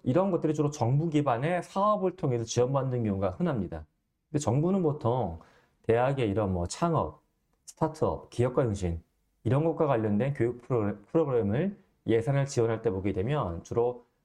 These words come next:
창업의 건수, 일자리가 몇 개 만들어졌는지에 대한 건수,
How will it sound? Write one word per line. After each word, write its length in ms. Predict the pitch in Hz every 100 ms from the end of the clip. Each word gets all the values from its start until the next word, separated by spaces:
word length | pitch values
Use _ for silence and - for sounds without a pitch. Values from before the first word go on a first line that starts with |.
| _
창업의 680 | - 170 156 147 135 151 147
건수, 520 | 156 190 185 - 82 - _ _ _ _ -
일자리가 420 | 117 113 127 120
몇 160 | 95 87
개 80 |
만들어졌는지에 640 | 113 92 98 110 95 95 95
대한 120 | 95
건수, 440 | 147 156 143 82